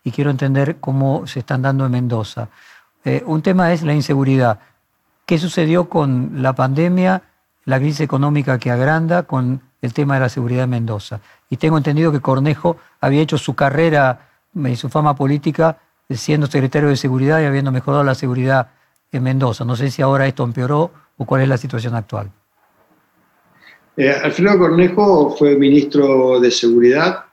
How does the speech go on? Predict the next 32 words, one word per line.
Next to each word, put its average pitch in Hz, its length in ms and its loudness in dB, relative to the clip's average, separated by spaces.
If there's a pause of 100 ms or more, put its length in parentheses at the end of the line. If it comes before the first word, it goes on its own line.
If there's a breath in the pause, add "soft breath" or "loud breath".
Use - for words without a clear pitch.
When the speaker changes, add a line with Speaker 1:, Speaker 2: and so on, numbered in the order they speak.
(140)
Speaker 2:
después 156 300 -4
fue 180 340 4 (240)
candidato 139 420 2
a 170 40 6
diputado 139 320 2
nacional 170 440 4
y 151 60 6
dejó 143 380 4
de 180 120 4
ser 170 220 0
candidato 151 540 2
a 156 60 4
diputado 139 340 0
nacional 160 340 2
para 151 160 0
volver 143 380 4
a 147 60 0
ser 139 420 -2
ministro 127 640 2 (440 soft breath)
de 113 160 2
Seguridad. 117 540 4
Realmente 127 400 0
hizo 131 180 0
transformaciones 120 760 0
importantes 113 680 0 (480)
en 107 120 -4
la 101 260 0
policía 110 500 0
de, 110 220 0
de, 101 380 0
de 104 160 -2
Mendoza, 151 640 0